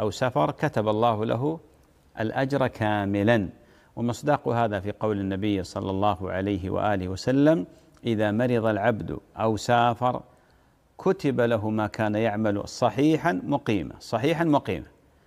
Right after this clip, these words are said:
قال العلماء: هذا في الشخص المواظب على العبادة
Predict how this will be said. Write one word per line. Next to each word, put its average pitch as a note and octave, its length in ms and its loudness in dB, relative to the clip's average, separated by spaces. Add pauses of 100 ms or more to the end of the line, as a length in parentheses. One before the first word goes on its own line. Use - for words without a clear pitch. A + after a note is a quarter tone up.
(220)
قال C#3+ 200 2
العلماء: B2+ 680 0 (360)
هذا A#2 560 -2
في - 120 -14
الشخص - 500 -6
المواظب A#2 580 2
على A2 160 2
العبادة G2+ 500 0